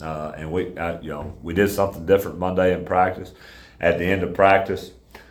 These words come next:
for every effort we had, we made them line up on the goal line. Uh, and we went down the line. And so the first kid said, "Hey, my name's Zach Carroll, and I had five efforts, and I'm gonna own it."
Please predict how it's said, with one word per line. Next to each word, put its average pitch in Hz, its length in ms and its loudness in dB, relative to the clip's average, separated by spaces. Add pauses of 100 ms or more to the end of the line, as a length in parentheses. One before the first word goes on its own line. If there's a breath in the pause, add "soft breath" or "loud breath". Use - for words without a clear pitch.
(300 loud breath)
for 90 140 6
every 110 340 8
effort 107 300 6
we 101 180 -2
had, 98 580 2
we 95 100 -8
made 95 160 2
them 87 120 -2
line 101 200 4
up 101 120 -2
on 101 120 0
the 98 80 -4
goal 87 240 2
line. 76 180 -10 (300)
Uh, 82 460 -6
and 82 120 -10
we 82 140 -6
went 92 220 0
down 95 380 4
the 92 60 -4
line. 82 420 -2 (120)
And 78 140 -16
so 78 180 -8
the 71 80 -18
first 90 420 -2
kid 92 540 2 (400 loud breath)
said, 85 240 2
"Hey, 87 180 4
my 90 140 4
name's 87 460 -4 (1160)
Zach 92 380 4
Carroll, 101 320 8
and 80 260 -6
I 90 180 2
had 87 220 0
five 95 320 6
efforts, 87 520 -2
and 80 100 -10
I'm 85 160 -4
gonna 87 180 -2
own 87 280 0
it." - 120 -14